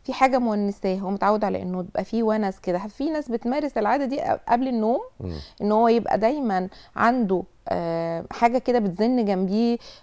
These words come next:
Speaker 1: آم، التلفزيون، آه، أثناء
Speaker 2: هل ده
Speaker 1: ال-،
Speaker 2: صحي
Speaker 1: لا،
Speaker 2: ولا
Speaker 1: مش
Speaker 2: لأ؟
Speaker 1: صحي.
Speaker 2: يعني
Speaker 1: هو أنا بقول إنه
Speaker 2: آه.
Speaker 1: المفروض ما يبقاش فيه تلفزيون
Speaker 2: يعني هو
Speaker 1: في أوضة
Speaker 2: فاكر إن
Speaker 1: النوم.
Speaker 2: ده بي-، بي-، بي-، بيضيع التوتر اللي عنده، بس ده مش صح.
Speaker 1: المفروض ما يبقاش فيه تلفزيون في أوضة النوم أصلًا.
Speaker 2: آه.
Speaker 1: يعني المفروض إن أنا وأنا داخل خمسة وأربعين دقيقة في هدوء،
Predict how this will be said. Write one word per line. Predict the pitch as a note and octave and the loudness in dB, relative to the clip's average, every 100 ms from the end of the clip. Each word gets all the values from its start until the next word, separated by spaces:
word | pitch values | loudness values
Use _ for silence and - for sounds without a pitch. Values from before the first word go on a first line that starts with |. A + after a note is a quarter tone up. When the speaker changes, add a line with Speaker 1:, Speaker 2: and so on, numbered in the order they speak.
| - | -2
Speaker 1:
آم، | F#3 F#3 F3+ F3 E3+ E3+ E3 E3 - - | 0 2 0 0 0 -2 -6 -8 -4 -4
التلفزيون، | F3+ G#3 G3+ F3+ G#3 B3 B3 | 0 2 2 0 0 2 0
آه، | G#3+ - - - | 0 -2 -4 -4
أثناء | - - - | -4 4 4
Speaker 2:
هل | E4+ | 6
ده | - | 4
Speaker 1:
ال-، | |
Speaker 2:
صحي | - D#3 - D#3+ | 4 -2 0 -2
Speaker 1:
لا، | D#3+ G#3 D3 | 2 6 8
Speaker 2:
ولا | F#2+ | 6
Speaker 1:
مش | F#2+ - | 4 0
Speaker 2:
لأ؟ | |
Speaker 1:
صحي. | - - - | -12 -14 -10
Speaker 2:
يعني | D#2+ G3+ | 2 6
Speaker 1:
هو | |
أنا | A3+ C4 | 8 8
بقول | A3 D#4 | 8 8
إنه | D4 A#3+ - | 4 4 2
Speaker 2:
آه. | |
Speaker 1:
المفروض | - A3+ A3+ C#4+ | 2 0 2 4
ما | D#4 | 4
يبقاش | - - | 4 0
فيه | D4+ | -2
تلفزيون | C#4+ A3 G#3+ A2+ | 0 0 2 4
Speaker 2:
يعني | |
هو | B2+ | 6
Speaker 1:
في | D3+ | 6
أوضة | - | 8
Speaker 2:
فاكر | B2 | 8
إن | |
Speaker 1:
النوم. | A#2+ | 8
Speaker 2:
ده | C#3 | 8
بي-، | C3+ G#2+ G2 | 8 6 2
بي-، | F#2+ G2 | 2 2
بي-، | F2+ F#2 F2+ | 2 2 2
بيضيع | F2 F2+ F2 F2 A2 B2+ G#2+ | 0 2 4 6 8 8 8
التوتر | - A2 - F#2+ | 4 2 2 2
اللي | F#2 | 4
عنده، | F#2+ D3 | 4 4
بس | A#2+ - | 2 0
ده | F#2 | 2
مش | G2+ - | 2 0
صح. | D#2 - - | -8 -6 0
Speaker 1:
المفروض | A3+ - E4+ | 0 2 0
ما | D4 | 0
يبقاش | - C#4+ | 0 -2
فيه | D4+ | -2
تلفزيون | C4+ G#3+ G#3 B3 | -2 -2 -4 -4
في | |
أوضة | - - | -6 -6
النوم | A3 A3 | -6 -6
أصلًا. | - - | -10 -10
Speaker 2:
آه. | - D#2 A3 | -8 -8 -6
Speaker 1:
يعني | F#3+ G3 | -4 -2
المفروض | G3 G3 B3 | -2 -2 -2
إن | B3+ A#3 | 0 2
أنا | A#3+ | 2
وأنا | A#3+ B3+ | 2 2
داخل | A#3+ - - | 0 -2 -4
خمسة | - C#4 C#4+ | 0 0 2
وأربعين | A#3 G3+ A#3+ | 0 2 0
دقيقة | G#3 A#3+ C4 | 2 2 2
في | C4 G#3+ | 0 -2
هدوء، | G#3 C4 C#4+ | 0 0 -2